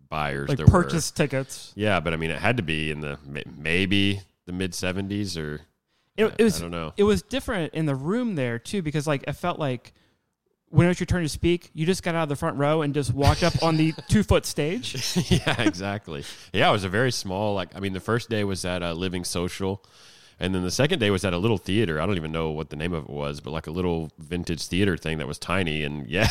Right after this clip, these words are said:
Speaker 1: <laughs> you
Speaker 2: <laughs>
Speaker 1: pretty much just, all the speakers were just
Speaker 2: It's like,
Speaker 1: sitting
Speaker 2: "Hey,
Speaker 1: right
Speaker 2: do you,
Speaker 1: there.
Speaker 2: do you wanna speak next?"
Speaker 1: <laughs> Yeah, exactly.
Speaker 2: Going up there. Yeah.
Speaker 1: Yeah, crazy.
Speaker 2: Um, yeah, I, I think you've, you've built this thing into, uh, a, a real event, real business here.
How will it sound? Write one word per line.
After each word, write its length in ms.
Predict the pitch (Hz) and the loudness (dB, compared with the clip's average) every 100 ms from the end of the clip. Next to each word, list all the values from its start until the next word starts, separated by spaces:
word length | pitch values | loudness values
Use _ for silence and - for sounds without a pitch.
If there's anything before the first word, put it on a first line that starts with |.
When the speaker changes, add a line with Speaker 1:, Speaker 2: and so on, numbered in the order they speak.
| - | 2
Speaker 1:
<laughs> 140 | 156 - | 0 4
you 80 | |
Speaker 2:
<laughs> 80 | 127 | 4
Speaker 1:
pretty 160 | 123 113 | 6 4
much 120 | 110 | 2
just, 180 | 107 101 - - - - - | -2 -8 -10 -16 -14 -14 -6
all 160 | 92 | -2
the 80 | 95 | -2
speakers 420 | 87 95 98 90 | -2 -4 -4 -4
were 80 | 78 | -4
just 140 | 82 - | -6 -2
Speaker 2:
It's 60 | |
like, 80 | 214 | 0
Speaker 1:
sitting 60 | 185 | 2
Speaker 2:
"Hey, 60 | 233 | 2
Speaker 1:
right 60 | |
Speaker 2:
do 60 | 190 | 2
you, 60 | |
Speaker 1:
there. 160 | 190 82 | 2 0
Speaker 2:
do 100 | - | 2
you 120 | 160 | 4
wanna 100 | 226 | 4
speak 260 | 254 269 - | 2 -2 0
next?" 600 | 247 143 - - - - | 2 2 2 2 -2 0
Speaker 1:
<laughs> 140 | - 117 | -2 -2
Yeah, 80 | |
exactly. 360 | 87 80 90 185 | -4 -4 -2 2
Speaker 2:
Going 140 | 233 | 4
up 160 | 285 - | 4 2
there. 240 | 143 110 117 - 175 | 0 -2 -6 -12 -4
Yeah. 260 | 165 127 | 0 0
Speaker 1:
Yeah, 280 | 87 82 69 - _ | 0 -2 -4 -12 _
crazy. 380 | - 90 82 135 - | -4 -2 -2 -6 -12
Speaker 2:
Um, 420 | 151 151 139 135 135 - | -6 -4 -2 -6 -10 -6
yeah, 280 | 196 262 - | -4 -4 -6
I, 100 | 151 | -10
I 120 | 147 | -8
think 200 | 151 202 - | -4 -4 -2
you've, 200 | 160 147 | -2 -2
you've 160 | 160 139 | -4 2
built 160 | 160 160 | 2 2
this 160 | 165 | -2
thing 180 | - 160 | 0 2
into, 500 | 160 151 160 151 151 | 2 2 2 2 4
uh, 380 | 147 147 151 151 - - | 4 2 2 -2 -6 -2
a, 80 | 147 - | -2 2
a 80 | |
real 260 | 139 175 180 | 2 2 0
event, 320 | 147 180 277 135 | -2 -2 -2 2
real 160 | 160 | 2
business 420 | 143 196 262 214 | 4 2 2 0
here. 320 | - 147 160 | 2 6 6